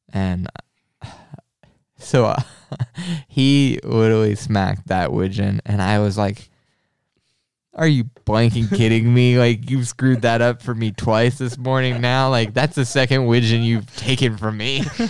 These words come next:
Like, I don't know why, but early on, all the big ducks wanted to land on,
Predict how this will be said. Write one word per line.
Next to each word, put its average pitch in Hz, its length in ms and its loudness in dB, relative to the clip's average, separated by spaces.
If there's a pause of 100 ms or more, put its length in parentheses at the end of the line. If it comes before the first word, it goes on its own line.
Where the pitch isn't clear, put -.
(160)
Like, 160 220 0 (460)
I 269 240 -4
don't 254 120 2
know 147 120 4
why, 120 320 2
but 104 240 2
early 131 280 4
on, 120 280 2
all 113 260 0
the 117 80 2
big 104 260 -4
ducks 107 280 0
wanted 104 240 0
to 98 80 -4
land 95 340 -2
on, 98 300 -6